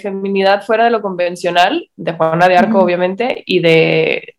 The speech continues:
Speaker 1: Jo, la hermana así como más, casi que hasta marimachona de, de las Mujercitas.
Speaker 2: Ujú.
Speaker 1: Y no sé, como que yo me, me identifiqué mucho así como con esas figuras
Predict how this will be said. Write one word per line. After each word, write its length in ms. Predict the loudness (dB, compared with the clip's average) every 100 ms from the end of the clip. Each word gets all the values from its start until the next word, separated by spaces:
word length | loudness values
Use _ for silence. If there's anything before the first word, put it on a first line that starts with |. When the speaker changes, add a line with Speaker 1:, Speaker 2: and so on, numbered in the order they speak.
| _ -2
Speaker 1:
Jo, 360 | 2 4 2 -4
la 400 | 0 2 4 2 0
hermana 460 | -2 -2 -2 -2
así 180 | -4 -8
como 260 | -6 -2 0
más, 640 | 2 2 0 -4 -16 _ _ _ _ _ _
casi 280 | -8 -6 -4
que 120 | -2
hasta 180 | -2 -2
marimachona 720 | -2 -2 -2 -4 -4 -2 0
de, 460 | 0 -2 -4 -8 -14 _ _ _ _ _ _
de 140 | -6 -2
las 160 | -2 -2
Mujercitas. 920 | -2 -2 -4 -4 -2 -2 -4 -16 _ _ _ _ _
Speaker 2:
Ujú. 160 | -2 2
Speaker 1:
Y 60 | 4
no 120 | 4
sé, 200 | 4 0 0
como 160 | 0
que 100 | 2
yo 100 | 2
me, 120 | 2 -2
me 160 | -2 0
identifiqué 380 | 0 -4 -4 -2
mucho 240 | -2 -4
así 120 | -4
como 280 | -4 -4 -2
con 100 | -4
esas 220 | -4 -4
figuras 520 | 2 6 6 6 2